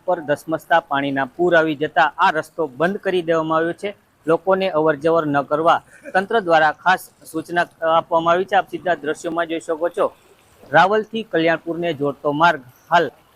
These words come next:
સંપૂર્ણ બંધ કરી દેવામાં આવ્યો છે. લોકોને અવરજવર કરવાની મનાઈ કરી દેવામાં આવી છે. કલ્યાણપુર તાલુકામાં છેલ્લા ચોવીસ કલાકમાં અગિયાર ઇંચથી વધુ વરસાદ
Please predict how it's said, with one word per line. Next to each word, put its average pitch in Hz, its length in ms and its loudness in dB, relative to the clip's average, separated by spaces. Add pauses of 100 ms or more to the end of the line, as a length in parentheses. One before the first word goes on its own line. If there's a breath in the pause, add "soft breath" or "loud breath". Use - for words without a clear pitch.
(120)
સંપૂર્ણ 196 420 0
બંધ 160 260 -2
કરી 170 200 -2
દેવામાં 170 340 2
આવ્યો 175 120 -4
છે. 180 140 0
લોકોને 170 380 0
અવરજવર 156 520 2
કરવાની 160 500 0 (300)
મનાઈ 175 320 2
કરી 180 240 -4
દેવામાં 170 360 2
આવી 180 100 0
છે. 220 160 -4 (560)
કલ્યાણપુર 233 440 2
તાલુકામાં 160 580 0
છેલ્લા 160 340 0
ચોવીસ 220 400 -2
કલાકમાં 165 520 0 (360)
અગિયાર 214 380 2
ઇંચથી 190 280 -4
વધુ 156 300 -2
વરસાદ 151 320 0